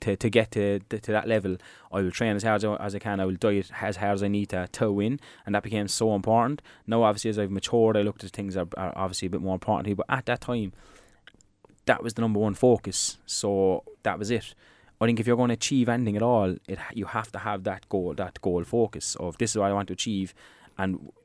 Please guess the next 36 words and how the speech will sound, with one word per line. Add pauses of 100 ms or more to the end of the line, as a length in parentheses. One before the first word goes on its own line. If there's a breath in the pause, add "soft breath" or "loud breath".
(160)
I
can't
let
anything
deter
me
from
achieving
that."
Like,
you
know,
you
need
to
have
that
pig
head,
pig
headedness,
I
call
it, (380 soft breath)
in
my
opinion.
'Cause
sometimes
you
get
down
on
yourself,
you're
like,